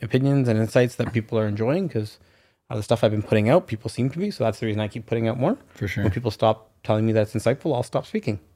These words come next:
Speaker 2: For sure.
Speaker 1: Um, and so I think once you start getting into those things, it, it feels a lot better.
Speaker 2: I think you, like, even with us in the podcast,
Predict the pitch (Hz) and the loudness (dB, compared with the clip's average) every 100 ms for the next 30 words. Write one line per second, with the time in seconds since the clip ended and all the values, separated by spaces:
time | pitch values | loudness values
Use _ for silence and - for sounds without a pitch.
0 | _ _ - 95 - 95 113 110 110 110 | _ _ -10 -8 -6 -2 0 2 4 4
1 | 110 107 107 - 127 147 147 151 135 151 | 2 2 -2 -2 2 4 4 6 4 4
2 | 151 - 120 123 113 107 104 139 - 104 | 0 2 4 4 4 4 4 2 0 -2
3 | 101 113 113 - 120 117 107 117 113 - | -2 -6 -10 -2 0 2 0 0 -2 -8
4 | _ _ _ _ _ _ _ _ _ _ | _ _ _ _ _ _ _ _ _ _
5 | _ _ _ - 123 156 175 135 - 127 | _ _ _ -6 -2 0 0 -2 -6 0
6 | 120 113 - - - 135 151 139 110 110 | 0 0 -8 -12 -2 4 6 6 4 2
7 | - - 120 110 - 110 92 95 92 98 | 0 -4 0 0 0 -2 -2 -2 -2 -4
8 | 90 - | -4 -6